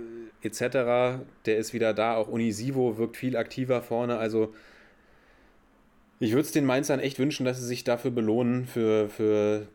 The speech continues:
diesen Aufwärtstrend, den sie gerade zeigen. Jetzt wollen wir sie auch nicht in den Himmel loben,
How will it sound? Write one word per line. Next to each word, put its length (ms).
diesen 200
Aufwärtstrend, 1000
den 140
sie 80
gerade 260
zeigen. 440
Jetzt 320
wollen 180
wir 100
sie 120
auch 100
nicht 140
in 60
den 120
Himmel 220
loben, 360